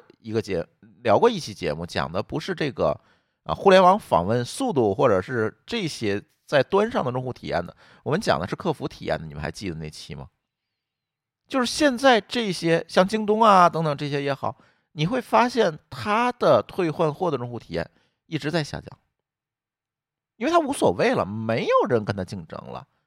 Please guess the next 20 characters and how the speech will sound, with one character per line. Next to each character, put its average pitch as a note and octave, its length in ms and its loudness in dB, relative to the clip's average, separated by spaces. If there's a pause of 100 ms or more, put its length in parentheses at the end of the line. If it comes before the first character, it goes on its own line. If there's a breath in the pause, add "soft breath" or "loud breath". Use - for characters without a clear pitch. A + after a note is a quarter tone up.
(2000)
那 C#4+ 140 4
我 A#2 220 0
为 C3 120 0
什 C#3 100 -4
么 C#3+ 60 -6
还 C3 140 0
要 C#3 100 4
去 - 140 -8
做 - 260 -4
这 E3+ 80 -4
件 F#2+ 180 -6
事 F2 160 -10
情 D#2 180 -14
呢？ C#2+ 80 -16 (180)
我 G2 100 -8
还 G2+ 160 -2
要 F#3+ 160 2
做 G3 240 -4
这 D3+ 160 -6
种 F2+ 180 -8